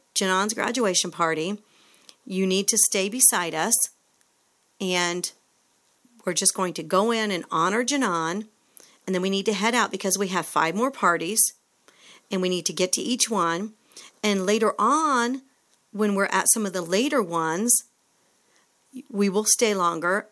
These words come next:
and you can play with friends, and you can mingle, and you don't have to stay by our side. But at this one, we're just gonna go in and honor Janon and come back out because of the, the ones that are right at the same time period.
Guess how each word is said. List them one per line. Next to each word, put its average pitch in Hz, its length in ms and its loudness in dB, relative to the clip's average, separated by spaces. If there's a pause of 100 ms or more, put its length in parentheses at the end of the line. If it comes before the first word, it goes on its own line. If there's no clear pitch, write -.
(100)
and 196 140 2
you 185 80 2
can 214 140 -4
play 175 160 0
with 196 160 -4
friends, - 600 0 (920)
and 180 340 0
you 180 80 0
can 185 340 -6 (100)
mingle, 175 400 -2
and 175 260 -4
you 170 80 -4
don't 165 120 -4
have 170 100 -8
to 180 60 -4
stay 170 180 2
by 160 180 -4
our 160 100 -2
side. - 460 2 (360)
But 190 120 6
at 185 140 -2
this 320 220 2
one, 208 120 -2
we're 185 100 -6
just 185 200 2
gonna 170 160 -6
go 185 180 0
in 226 140 0
and 180 160 -4
honor 185 260 0
Janon 233 480 0
and 170 140 -8
come 190 140 -2
back 247 220 0
out 165 240 -2
because 180 280 -6
of 170 100 -2
the, 165 300 -6 (160)
the 175 160 -8
ones 165 260 -2
that 165 100 -4
are 160 220 -6 (280)
right 170 260 -2 (280)
at 170 140 -6
the 170 80 -4
same 160 240 2
time 277 220 2
period. - 360 -6